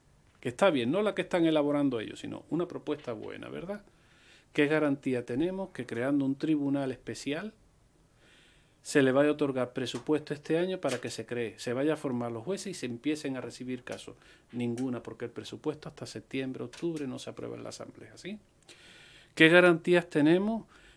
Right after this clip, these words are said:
que en uno o dos o tres tribunales especiales en San Salvador vayan a venir la gente del norte de Morazán a poner su denuncia y tengan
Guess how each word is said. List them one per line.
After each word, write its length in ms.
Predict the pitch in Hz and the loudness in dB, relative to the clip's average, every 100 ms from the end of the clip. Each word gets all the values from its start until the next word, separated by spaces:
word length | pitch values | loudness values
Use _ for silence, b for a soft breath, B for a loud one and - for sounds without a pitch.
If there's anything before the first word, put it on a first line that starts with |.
| b | b
que 240 | - 135 139 | 4 4 6
en 160 | 143 147 | 6 6
uno 420 | 196 196 147 120 | 6 6 6 4
o 200 | 113 135 | 0 2
dos 220 | 165 180 - | 4 4 4
o 140 | 143 | -2
tres 180 | 139 185 | 0 -4
tribunales 640 | - 165 151 147 143 139 | 0 0 4 2 2 0
especiales 580 | 139 139 127 - 117 113 | -2 -4 -8 -4 -4 -2
en 140 | 160 175 | -2 0
San 180 | 175 | -2
Salvador 460 | 160 156 147 170 170 | -2 -4 -2 -2 -4
vayan 420 | 139 147 165 175 | -2 -2 0 -2
a 80 | 143 | -4
venir 280 | 120 147 170 | -4 -4 -4
la 120 | 131 | -4
gente 440 | 127 170 156 120 - b b b | -6 -8 -8 -10 -16 b b b
del 200 | 120 110 | -2 2
norte 340 | 143 190 - | 2 2 0
de 100 | 151 | -2
Morazán 520 | 131 123 117 220 240 240 _ b b b | 0 -4 -6 -6 -6 -8 _ b b b
a 160 | 123 117 | -8 -4
poner 260 | 117 147 | -2 -2
su 160 | 151 151 | 0 0
denuncia 440 | 131 135 131 - | 0 -2 -2 -4
y 120 | 147 147 | 0 2
tengan 440 | 165 180 135 | 4 4 2